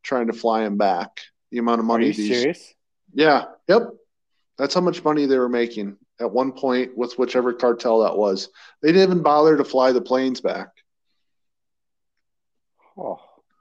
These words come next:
Speaker 1: I think that might have been the El Chapo one, but
Speaker 2: Wow.
Speaker 1: yeah,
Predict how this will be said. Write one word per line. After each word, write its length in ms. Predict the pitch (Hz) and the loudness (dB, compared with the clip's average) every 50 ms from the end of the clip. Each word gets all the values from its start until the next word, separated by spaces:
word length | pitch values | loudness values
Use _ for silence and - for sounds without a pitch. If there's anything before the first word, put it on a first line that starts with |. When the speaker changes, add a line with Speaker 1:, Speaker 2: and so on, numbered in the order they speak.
| _ _ _ | _ _ _
Speaker 1:
I 720 | _ _ _ _ _ _ _ _ _ _ _ _ _ _ | _ _ _ _ _ _ _ _ _ _ _ _ _ _
think 160 | - 165 170 | -6 -6 0
that 180 | - 175 151 98 | 2 0 2 2
might 140 | 117 127 127 | 0 0 0
have 80 | 123 | 0
been 120 | 120 120 113 | 0 -2 0
the 60 | 110 | 2
El 140 | 101 101 101 | 2 0 0
Chapo 480 | - - - 117 110 104 - 101 90 80 | 0 -2 -2 -2 -2 -4 -4 -6 -6 -4
one, 400 | 80 82 87 90 95 95 - - _ _ _ | -4 -6 -6 -8 -8 -12 -14 -20 _ _ _
but 280 | - 65 - - - - _ _ _ - _ - - _ _ _ _ _ _ _ _ _ _ _ _ _ | -18 -18 -16 -18 -20 -20 _ _ _ -20 _ -20 -20 _ _ _ _ _ _ _ _ _ _ _ _ _
Speaker 2:
Wow. 520 | - 92 92 90 90 90 90 - - _ _ _ _ _ _ _ _ _ _ _ _ _ _ - - _ _ _ _ _ _ _ _ - - | -14 -14 -12 -12 -12 -14 -16 -16 -16 _ _ _ _ _ _ _ _ _ _ _ _ _ _ -20 -20 _ _ _ _ _ _ _ _ -20 -16
Speaker 1:
yeah, 240 | - - - - | -14 -14 -14 -14